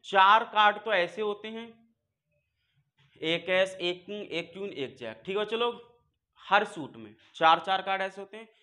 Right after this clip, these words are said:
बाकी के जो नाइन रिमेनिंग कार्ड्स हैं, हर सूट में उन पर ये लिखा होता है,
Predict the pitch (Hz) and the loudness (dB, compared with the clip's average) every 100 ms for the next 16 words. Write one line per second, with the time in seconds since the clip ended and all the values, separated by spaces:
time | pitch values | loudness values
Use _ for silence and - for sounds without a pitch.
0 | _ - - 156 254 254 254 254 262 220 | _ -14 2 4 4 0 -8 -8 -8 -2
1 | 185 202 233 202 208 233 247 208 180 180 | 0 0 0 -6 -6 -8 0 6 6 4
2 | 226 254 _ _ - 214 226 226 220 214 | -10 -10 _ _ -2 0 0 -8 -12 -10
3 | 233 226 220 202 175 147 117 - 110 107 | -10 -8 -8 -6 -8 -8 -12 -14 -18 -18